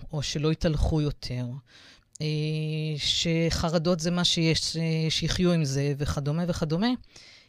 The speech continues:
יש פתרונות מעבודה על התת מודע.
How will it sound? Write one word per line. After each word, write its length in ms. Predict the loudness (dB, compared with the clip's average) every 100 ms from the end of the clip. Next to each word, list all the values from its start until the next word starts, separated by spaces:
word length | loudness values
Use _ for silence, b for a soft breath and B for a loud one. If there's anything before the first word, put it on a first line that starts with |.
| _
יש 580 | -4 0 0 0 -2 -6 _ _
פתרונות 920 | -2 0 0 0 2 2 2 0 -4 -12 -6
מעבודה 560 | -4 -2 0 2 4 4
על 80 |
התת 360 | 2 0 -4 -2
מודע. 260 | -2 -2